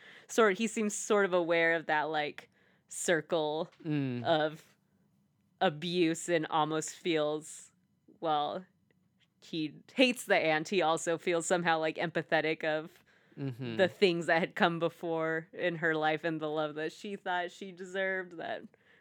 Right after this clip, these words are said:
Speaker 1: put them all on this path. So I, again, I liked that sort of cyclical of all, all these people come together. But again, not that <laughs> victims
Speaker 2: Yeah.
Speaker 1: ever <laughs> need to feel that way.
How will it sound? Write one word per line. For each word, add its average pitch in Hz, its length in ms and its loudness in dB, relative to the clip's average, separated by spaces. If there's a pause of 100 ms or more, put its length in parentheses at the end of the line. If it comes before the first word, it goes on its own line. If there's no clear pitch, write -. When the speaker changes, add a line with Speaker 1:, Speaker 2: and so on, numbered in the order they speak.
Speaker 1:
put 175 180 -4
them 165 160 -2
all 156 400 0 (640)
on 170 200 2
this 165 160 -4
path. 165 320 -2
So 180 140 2
I, 160 180 0 (100)
again, 160 320 0
I 160 140 0
liked 160 340 -2
that 165 340 -2
sort 165 220 -2
of 160 60 -4
cyclical 160 760 -6 (1000)
of 160 120 -12
all, 156 380 -2 (160)
all 196 180 -8
these 180 220 -10
people 180 500 -6 (260)
come 190 200 -8
together. 175 460 -8
But 165 180 -4
again, 170 380 -2
not 165 240 2
that 156 240 0
<laughs> - 840 0
victims 185 540 6
Speaker 2:
Yeah. - 100 6
Speaker 1:
ever 214 340 8 (180)
<laughs> 349 180 0
need 247 320 2
to 269 100 4
feel 208 280 4
that 170 200 6
way. 160 240 2